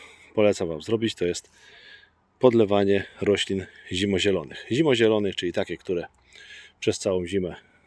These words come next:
mają zielone liście, czyli rododendrony, e, czyli wszelkiego rodzaju tuje, iglaki,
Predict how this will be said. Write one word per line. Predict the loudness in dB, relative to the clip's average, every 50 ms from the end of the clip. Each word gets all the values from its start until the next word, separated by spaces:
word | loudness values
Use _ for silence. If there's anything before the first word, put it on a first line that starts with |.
| _ _ -6
mają | -4 -4 -2 -4 -2
zielone | 0 2 2 2 0 0
liście, | -2 -2 -2 -2 -2 -2
czyli | -2 -2 -2 -2 -4 -4 -6 0
rododendrony, | 2 2 4 6 4 4 4 2 2 2 0 0 -4 -6 _ _ _ _ _ -20 -20 _ _ -20 -20 -20 -20 -20 -20 -20 _ _ _ _ _ _ -2
e, | -2 -2 0 -2 -4 -8 -6 -2
czyli | 0 2 2 2 2 0 -4 -8 -8
wszelkiego | -2 0 0 0 0 2 2 2
rodzaju | 2 2 0 -2 -6 -10 -12 -2
tuje, | 2 4 6 6 6 4 0 -6 _ _ _ _ _ _ _ _ _ _ _ _ _ _ _ _ _ _ _ -6 -4
iglaki, | -2 0 2 2 2 2 0 -4 -6 -6 -6